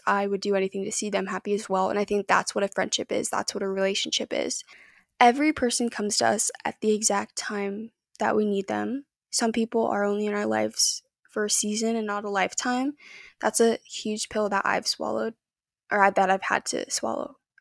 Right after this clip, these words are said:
And I know some people are still learning that. It is,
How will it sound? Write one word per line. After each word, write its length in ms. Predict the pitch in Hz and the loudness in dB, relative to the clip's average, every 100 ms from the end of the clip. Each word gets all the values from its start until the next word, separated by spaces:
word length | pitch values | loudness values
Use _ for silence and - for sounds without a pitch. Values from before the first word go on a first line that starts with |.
| _ - | _ 4
And 440 | 220 214 208 208 _ _ _ _ _ _ _ _ _ _ _ _ | 6 6 2 -4 _ _ _ _ _ _ _ _ _ _ _ _
I 80 | 220 | 4
know 140 | 208 | 4
some 200 | 202 208 | 4 0
people 260 | 208 214 220 | -4 -4 -4
are 180 | 214 - - | -4 -6 -2
still 460 | - - - 233 | 2 2 0 0
learning 400 | 214 202 214 240 | 0 -2 -4 -4
that. 300 | 262 269 285 | -2 -2 -2
It 160 | 240 - | -4 -2
is, 400 | 214 220 - | 0 2 2